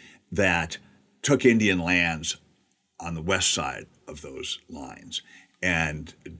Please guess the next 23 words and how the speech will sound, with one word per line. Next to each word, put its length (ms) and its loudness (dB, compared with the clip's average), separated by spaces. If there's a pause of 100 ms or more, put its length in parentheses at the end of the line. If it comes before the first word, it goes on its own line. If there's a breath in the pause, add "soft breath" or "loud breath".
(560)
and 200 -2
he 180 -4
did 220 -2
it 160 -4
by, 400 -8 (180)
you 80 -4
know, 120 -10 (300)
by 200 -6
the, 180 -10 (600)
as 120 -4
we 60 -10
were 80 -8
saying, 240 -8
you 60 -12
know, 100 -12
the 220 -14 (140)
splitting 460 -2
them 160 -12
off, 340 -10
you 80 -8
know, 80 -8
one 320 -12
group, 380 -6